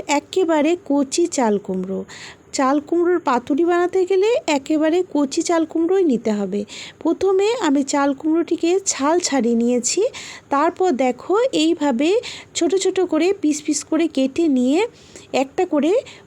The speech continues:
পকেট বের করে নিয়েছি। আমি কেমন করে কাটছি সেটাও আমি তোমাদেরকে দেখিয়ে দিচ্ছি।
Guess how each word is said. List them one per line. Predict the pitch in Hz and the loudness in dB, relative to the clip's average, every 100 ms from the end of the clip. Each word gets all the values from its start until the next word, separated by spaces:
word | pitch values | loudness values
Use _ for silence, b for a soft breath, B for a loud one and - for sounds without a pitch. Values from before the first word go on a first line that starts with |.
| - | -2
পকেট | 277 277 - 370 | -2 0 0 0
বের | 247 254 220 | 0 0 0
করে | - 202 | 0 0
নিয়েছি। | 185 180 180 175 - 180 175 - - - - - - B B B | 0 0 -2 -4 -4 -6 -8 -16 -20 -20 -20 -20 -20 B B B
আমি | - 285 349 | -2 0 0
কেমন | 330 294 339 392 | 2 2 2 2
করে | 392 370 | 2 0
কাটছি | 359 320 311 - 320 403 | 0 0 -2 -2 0 0
সেটাও | 427 285 - 339 | 0 -2 0 2
আমি | 330 294 | 2 0
তোমাদেরকে | 294 269 269 269 359 381 | 0 2 2 0 0 2
দেখিয়ে | 302 269 277 | 2 0 -2
দিচ্ছি। | 214 190 190 - - 196 | 0 0 -2 -8 -10 -10